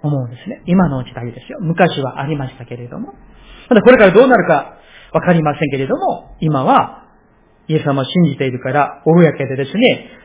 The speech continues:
処刑されたり、刑務所に入れられたり、あるいは仕事をですね、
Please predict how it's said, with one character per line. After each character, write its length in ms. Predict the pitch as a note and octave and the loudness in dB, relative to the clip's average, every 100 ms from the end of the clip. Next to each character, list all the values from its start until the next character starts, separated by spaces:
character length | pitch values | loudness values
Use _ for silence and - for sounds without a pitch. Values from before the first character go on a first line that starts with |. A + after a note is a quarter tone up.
| - F3+ | -10 -6
処 60 | |
刑 220 | F3 D3+ C#3 | -2 -2 0
さ 80 | F3 | 0
れ 120 | F3 | 0
た 120 | D#3+ | 0
り、 360 | D#3+ G3+ - - - - - - _ - - - _ - | 0 -2 -4 -12 -14 -14 -16 -20 _ -20 -20 -20 _ 0
刑 100 | G#3 | 4
務 160 | G3 F3+ | 4 4
所 120 | D#3 | 0
に 100 | D3+ | 0
入 40 | D3 | 0
れ 100 | G#3 | 0
ら 60 | G#3+ | 2
れ 120 | F#3 | 0
た 120 | D3+ | -2
り、 360 | G#3 F#3+ - _ _ _ _ _ | -2 -6 -8 _ _ _ _ _
あ 80 | D#3 | 0
る 120 | E3 | 2
い 60 | D3+ | 4
は 340 | E3+ E3+ - - - _ _ _ - | 4 2 0 -12 -20 _ _ _ -6
仕 60 | F#3+ | 0
事 200 | F3 E3 | 2 2
を 80 | C#3+ | 0
で 120 | C#3+ | -4
す 80 | G3+ | -2
ね、 440 | C4 E3 A2 - | 0 0 -4 -16